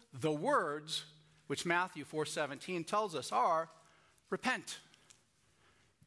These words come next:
for the kingdom of heaven is at hand." Mark one fifteen records him saying at this time, "Repent and believe in the gospel." The devil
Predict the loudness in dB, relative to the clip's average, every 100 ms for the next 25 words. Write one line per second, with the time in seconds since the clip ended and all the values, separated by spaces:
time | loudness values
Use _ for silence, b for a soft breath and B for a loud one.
0 | _ -10 -8 -4 -2 -2 -2 -4 -6 -6
1 | -8 -10 -10 -10 -10 -14 -20 _ _ _
2 | _ _ _ _ _ B -8 B 4 4
3 | -2 -4 -2 -4 0 0 0 -2 0 0
4 | 0 -2 -2 0 0 2 0 -2 -2 -2
5 | 0 2 2 -2 -8 -18 -20 B B B
6 | -2 -2 0 -2 -2 -4 -2 0 -2 -2
7 | -2 -4 -6 -14 -6 -4 -2 -4 -2 -4
8 | -4 -10 -14 _ _ _ _ _ _ _
9 | _ _ _ _ _ B B B -2 4
10 | 4 4 0 -4